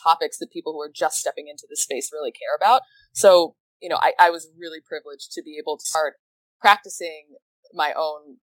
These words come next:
kind of contract work and what it looked like for me to be independent in this work, while also simultaneously working on a project that also provided me with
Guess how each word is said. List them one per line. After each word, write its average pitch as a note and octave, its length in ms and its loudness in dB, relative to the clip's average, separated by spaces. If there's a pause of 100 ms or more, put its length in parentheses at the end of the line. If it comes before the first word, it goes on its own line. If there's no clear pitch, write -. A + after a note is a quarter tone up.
(140)
kind - 80 -16
of - 60 -16
contract E3+ 500 0
work D#3 200 -8
and D3+ 120 -18
what D3+ 80 -6
it - 80 -10
looked C#3+ 180 -14
like C#3 180 -6
for D#3 100 -12
me C#3+ 180 -20
to C#3 80 -14
be C#3 640 -16
independent D3 560 -4
in C#3+ 120 -10
this C3+ 200 -6
work, D#3+ 240 4 (280)
while F3 360 10
also D3 680 4
simultaneously D3+ 680 -2
working D#3 260 -8
on D3 100 -2
a D#3 40 -8
project - 480 2
that D#3+ 180 -4
also D3+ 280 -2
provided D3 380 -4
me C#3+ 120 -18
with C#3+ 80 -16